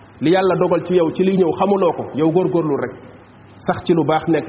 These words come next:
ci, di ci kër kër yi sa kéemtalaay kàttan. Ci li ngay fàggu tamit ci mbaax, ci wàllu àdduna, góorgóorlul sa kéemtalaay kàttan. Xamuloo li Yàlla dogal ci yow. Yàlla moo dogal waaye xamuloo lu mu dogal ci yow. Comme xamuloo ko nag, defal sa effort yi nga war a def,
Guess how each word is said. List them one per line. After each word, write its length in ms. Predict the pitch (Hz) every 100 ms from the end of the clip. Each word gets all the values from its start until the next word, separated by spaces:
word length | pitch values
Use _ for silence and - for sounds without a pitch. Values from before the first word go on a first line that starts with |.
| -
ci, 80 | 143
di 140 | 139
ci 80 | 135
kër 160 | 175 -
kër 120 | 151
yi 60 | 139
sa 120 | 151
kéemtalaay 380 | 160 156 143 127
kàttan. 300 | - - 113 113 - - - - -
Ci 100 | -
li 80 | 202
ngay 320 | 208 202 202 202 -
fàggu 260 | 208 190 175
tamit 300 | 185 175 170
ci 100 | -
mbaax, 260 | 185 180 160 - - - -
ci 80 | -
wàllu 300 | 180 190 185 180
àdduna, 320 | 180 165 135 113 139
góorgóorlul 460 | 190 180 185 175 170
sa 140 | 170
kéemtalaay 420 | 185 175 165 151
kàttan. 300 | 143 143 120 113 - - - - - - - -
Xamuloo 320 | 226 233 208
li 80 | 185
Yàlla 200 | 196 190
dogal 220 | 160 147 135
ci 80 | 139
yow. 100 | 123
Yàlla 260 | 202 220
moo 160 | 196 190
dogal 260 | 180 180 170
waaye 160 | 165
xamuloo 280 | 165 180 156
lu 80 | 156
mu 100 | 160
dogal 220 | 143 131
ci 100 | 127
yow. 120 | 110
Comme 160 | 185 196
xamuloo 340 | 226 202 185
ko 100 | 175
nag, 140 | 143 - - - - - -
defal 320 | 117 175 185 170
sa 60 | 180
effort 320 | 180 180 160 143
yi 80 |
nga 120 | 170 180
war 140 | 170
a 40 | 143
def, 160 | 139